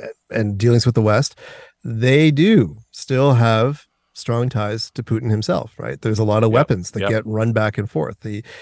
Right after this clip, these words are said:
Speaker 1: it was the Soviet Union that stocked up, uh, India with its military hardware, uh, from the seventies going forward. So there's, there's a lot of trade still between the two. Uh, energy trade, uh, is another thing. And we've seen, you know, there's been some business,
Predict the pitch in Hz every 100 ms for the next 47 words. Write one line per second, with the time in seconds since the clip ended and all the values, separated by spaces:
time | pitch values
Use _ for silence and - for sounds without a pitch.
0 | - - 117 117 110 - 127 113 107 123
1 | 160 113 92 - - 117 107 - 147 147
2 | - _ _ - 107 98 117 120 117 107
3 | 117 - 110 160 165 113 101 95 107 107
4 | 101 101 - - - _ _ 127 113 110
5 | 101 120 113 - 123 120 123 113 123 123
6 | - 135 175 98 - - 127 120 120 113
7 | 127 - _ - 107 123 123 120 123 113
8 | - - 135 120 104 101 113 131 - 151
9 | 170 - - 139 120 113 123 120 107 -
10 | 127 185 - - - - 113 101 - 117
11 | 131 151 160 - 139 196 214 143 113 110
12 | 107 117 107 117 123 - 127 139 123 127
13 | 120 - 147 143 131 127 127 117 139 -
14 | 135 165 139 123 156 233 -